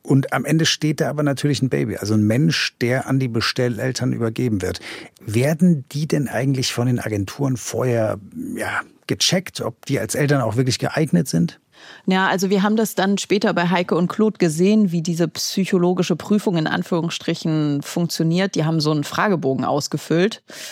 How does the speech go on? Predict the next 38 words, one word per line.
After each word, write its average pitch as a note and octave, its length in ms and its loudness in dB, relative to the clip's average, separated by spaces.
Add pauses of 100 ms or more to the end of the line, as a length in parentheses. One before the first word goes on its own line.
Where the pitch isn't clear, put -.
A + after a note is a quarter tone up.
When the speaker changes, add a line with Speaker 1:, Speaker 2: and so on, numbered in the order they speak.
(360)
Speaker 2:
wo F3 140 2
es - 80 0
dann D#3+ 160 2
drum D#3 260 2
ging, F3 440 2
wie E3 120 2
viele F3 360 2
Embryonen E3+ 600 2
sollen D#3 260 0
eingesetzt F3+ 640 0
werden, D#3 720 0
wer E3 220 2
bleibt D#3 300 0
mit D#3+ 180 0
dem D#3+ 120 0
Kind G3 300 0
nach D#3+ 160 0
der D#3+ 140 0
Geburt F3+ 400 0
und F#3 140 -2
so E3 140 0
weiter. F#3+ 440 0
Aber D3 200 0
das D3 280 -2
ist E3+ 160 -4
halt D3+ 180 0 (100)
ein C#3+ 80 0
Fragebogen, D3+ 840 0
wie C#3 140 -2
ich - 200 -6 (320)
ihn D3+ 160 2
mir C#3 140 2
ausfüllen D3+ 440 0
kann, D3+ 240 0
wie C#3+ 80 0
ich C3+ 120 -6
lustig - 440 -4
bin. G3 320 0